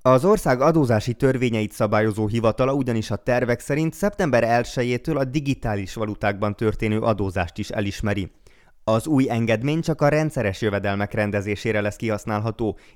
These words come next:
így a magánvállalkozókat nem érinti. Szintén kitétel, hogy a kriptopénz valamilyen kriptováltón keresztül fiat pénzre váltható legyen.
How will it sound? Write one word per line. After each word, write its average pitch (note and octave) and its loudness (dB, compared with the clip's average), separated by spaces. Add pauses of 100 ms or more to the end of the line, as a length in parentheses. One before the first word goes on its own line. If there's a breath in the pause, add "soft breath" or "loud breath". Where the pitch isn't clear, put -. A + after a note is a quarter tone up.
így B2 0
a G#2+ 2
magánvállalkozókat C3 0
nem B2+ -2
érinti. G2 -4 (240 soft breath)
Szintén E3 0
kitétel, D3 0
hogy B2+ -2
a G#2 0
kriptopénz C3 -2
valamilyen A#2 0
kriptováltón G2+ -4
keresztül B2 -2
fiat G2+ -4
pénzre F#2+ -4
váltható F#2+ -4
legyen. F#2+ -4